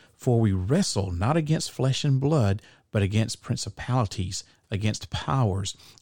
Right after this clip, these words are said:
against the rulers of the darkness of this world, against spiritual wickedness in high places." So,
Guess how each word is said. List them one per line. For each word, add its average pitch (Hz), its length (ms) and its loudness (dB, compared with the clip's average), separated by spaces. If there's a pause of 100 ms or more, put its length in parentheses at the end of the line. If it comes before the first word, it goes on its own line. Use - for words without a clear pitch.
against 110 420 -2
the 98 80 -2
rulers 165 680 0
of 107 100 -2
the 107 80 -6
darkness 113 640 -2
of 87 120 -6
this 101 200 -8
world, 127 540 4 (360)
against 98 500 -2
spiritual 101 1040 -2
wickedness 123 800 2 (100)
in 85 200 -2
high 95 580 0
places." - 840 -8 (2000)
So, 143 560 -2